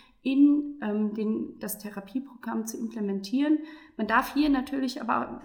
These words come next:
also man muss ein bisschen vorsichtig sein, man darf hier aber nicht übersehen, dass es natürlich nicht,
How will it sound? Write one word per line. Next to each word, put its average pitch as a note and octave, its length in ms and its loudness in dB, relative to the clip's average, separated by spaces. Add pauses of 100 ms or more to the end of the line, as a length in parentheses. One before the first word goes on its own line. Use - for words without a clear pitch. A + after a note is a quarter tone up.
(160)
also A3 160 -2
man G#3+ 180 2
muss A#3+ 160 -2
ein B3 60 -2
bisschen A3+ 200 -6
vorsichtig C4 540 -4
sein, C4 300 0
man A#3+ 100 -2
darf A#3 240 -6
hier C4 140 -4
aber A#3+ 100 -4
nicht B3 220 -4
übersehen, A3+ 520 0 (280)
dass G#3 160 -4
es A#3+ 100 -4
natürlich A#3 480 -2
nicht, A#3 340 -2